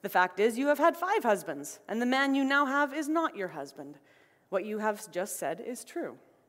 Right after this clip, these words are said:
"Sir," the woman said, "I can see that you are a prophet. But our ancestors worshipped on this mountain,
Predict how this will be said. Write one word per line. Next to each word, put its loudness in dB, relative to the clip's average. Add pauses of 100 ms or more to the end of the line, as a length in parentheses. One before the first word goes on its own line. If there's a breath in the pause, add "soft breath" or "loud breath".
(1200 soft breath)
"Sir," 4
the 2
woman 0
said, 6
"I 6
can -2
see -2
that 0
you 0
are 6
a 4
prophet. -4 (1000 soft breath)
But 4
our 10
ancestors 4
worshipped 2
on -2
this 0
mountain, -6